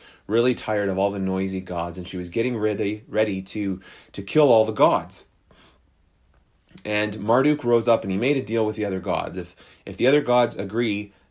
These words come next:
to let Marduk be the chief god, he'll fight Tiamat. Well, he did. So he, he fought Tiamat, he, he won, and when, when, when Marduk killed Tiamat, he chopped her body in half, and out of half of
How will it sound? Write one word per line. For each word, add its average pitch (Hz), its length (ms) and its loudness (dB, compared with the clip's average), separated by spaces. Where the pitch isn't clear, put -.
to 98 100 -6
let 104 240 2
Marduk 117 400 0
be 104 120 -4
the 95 80 -2
chief 139 380 -4
god, 98 440 -2
he'll 110 160 0
fight 98 320 0
Tiamat. 98 480 -6
Well, 101 140 0
he 95 100 -6
did. 98 320 -6
So 87 520 -10
he, 90 160 -14
he 90 160 -14
fought - 500 0
Tiamat, 110 400 -2
he, 80 160 -6
he 87 140 -14
won, 107 320 0
and 92 100 -4
when, 92 220 -4
when, 104 400 -4
when 101 200 -2
Marduk 120 480 0
killed 131 460 -2
Tiamat, 95 460 -6
he 95 120 -8
chopped 117 400 -4
her 98 160 -4
body 92 480 -8
in 82 200 -14
half, 101 300 -12
and 80 160 -14
out 92 100 -2
of 90 80 -2
half 104 380 -4
of 95 300 -2